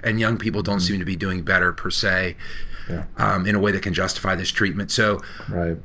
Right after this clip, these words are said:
Speaker 1: I, I think, you know, I think you started this question with, with talking how you were, you and Kevin DeYoung were asking, have
Speaker 2: Yeah.
Speaker 1: we hit, like, a
Speaker 2: Peak pride,
Speaker 1: pride
Speaker 2: yeah.
Speaker 1: threshold? And I've wondered that same thing. I live in Washington, D C, and so when, when Pride Month comes, it's, it's a pretty big deal.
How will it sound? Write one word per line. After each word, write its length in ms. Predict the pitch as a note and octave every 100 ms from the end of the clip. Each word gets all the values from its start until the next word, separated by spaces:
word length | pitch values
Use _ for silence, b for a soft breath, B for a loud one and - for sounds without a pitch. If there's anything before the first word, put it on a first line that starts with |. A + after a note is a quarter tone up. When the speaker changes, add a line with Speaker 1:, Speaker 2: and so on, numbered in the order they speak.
| - - - -
Speaker 1:
I, 180 | - C3 -
I 240 | B2 F3+
think, 400 | - - D3 D3+ - - - - -
you 100 | -
know, 80 | G#2+
I 40 | G2+
think 180 | A2+
you 60 | G2+
started 300 | - G2+ G2
this 120 | F#2
question 420 | - F2+ - F2+ F2
with, 220 | F2+ - - -
with 160 | D#2+
talking 380 | - G2 - F2
how 60 | F#2
you 140 | F2+
were, 140 | F2+
you 180 | F2 F#2
and 160 | F2 D#2+
Kevin 280 | - F#2+ F2+
DeYoung 340 | F2+ F2 F2+
were 100 | F2
asking, 360 | E2+ F2 - F2+
have 120 | F#2+
Speaker 2:
Yeah. 40 | F2
Speaker 1:
we 120 | F2
hit, 260 | E2+ F#2+ - -
like, 240 | F2+ F2
a 100 | F2
Speaker 2:
Peak 240 | - G2+ -
pride, 180 | F#2 D#2+
Speaker 1:
pride 300 | F#2+ F#2 F2
Speaker 2:
yeah. 60 |
Speaker 1:
threshold? 640 | G#2 F#2+ - G2+ G2 F#2+ F#2
And 220 | E2+ E2 B B B B B - - - - -
I've 240 | A3 F#3
wondered 420 | D3+ F#3 E3 C#3+
that 180 | A#2 A2+
same 280 | - A2 G#2+
thing. 160 | A2
I 100 | G2+
live 180 | C#3 D#3+
in 140 | D3 B2
Washington, 560 | A2+ A2+ A#2 G#2 G2+
D 160 | F#2+ G2
C, 560 | - G#2 F#2+ F#2 F2
and 160 | G2 G2
so 220 | - A2
when, 260 | G2+ G2 G2
when 140 | G#2
Pride 260 | - A2+ A2+
Month 240 | G#2+ G2+
comes, 280 | - F#2+ F2
it's, 200 | G#2 -
it's 180 | - -
a 40 |
pretty 240 | - C#3+ C3
big 260 | A2+ G2 D#2+
deal. 500 | G#2 G2+ F#2 -